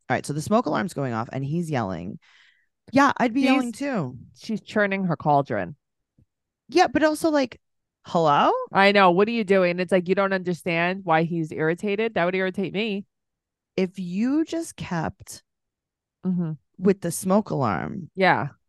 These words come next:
Speaker 1: I would kill someone.
Speaker 2: Yeah, me too.
Speaker 1: So he's yelling. He said he can't get the internet on his phone.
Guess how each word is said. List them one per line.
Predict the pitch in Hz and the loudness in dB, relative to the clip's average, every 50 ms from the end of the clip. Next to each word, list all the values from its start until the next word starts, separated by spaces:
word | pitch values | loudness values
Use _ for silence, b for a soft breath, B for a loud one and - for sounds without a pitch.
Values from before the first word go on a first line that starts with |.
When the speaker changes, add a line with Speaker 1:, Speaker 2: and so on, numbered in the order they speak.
| _ _ _ _ _ - | _ _ _ _ _ -2
Speaker 1:
I | - 208 247 | 0 2 2
would | 254 240 185 - _ _ | 2 0 -2 -4 _ _
kill | - - 262 294 311 269 | -6 -2 0 0 0 0
someone. | - - - - 107 - - - - - | -4 -8 -8 -8 -8 -10 -10 -12 -12 -4
Speaker 2:
Yeah, | - 277 349 339 | 2 4 4 6
me | 214 220 240 | 6 2 -2
too. | - - 392 339 160 139 - _ _ _ _ _ _ _ _ _ _ _ _ _ _ _ _ | 2 2 4 4 4 2 0 _ _ _ _ _ _ _ _ _ _ _ _ _ _ _ _
Speaker 1:
So | - - 151 147 | -8 -2 2 2
he's | 151 160 156 147 | 4 2 2 2
yelling. | 160 143 143 143 139 135 139 | 2 4 4 2 2 0 -2
He | 139 135 | -4 -6
said | - 127 113 | -6 -6 -8
he | 113 | -8
can't | - - 143 - | -8 -8 -8 -8
get | 147 - | -8 -8
the | 117 131 | -8 -10
internet | 135 - 156 139 120 117 | -8 -8 -6 -6 -4 -4
on | 117 95 | -4 -4
his | - - - | -6 -6 -2
phone. | 220 220 220 214 | 2 4 4 4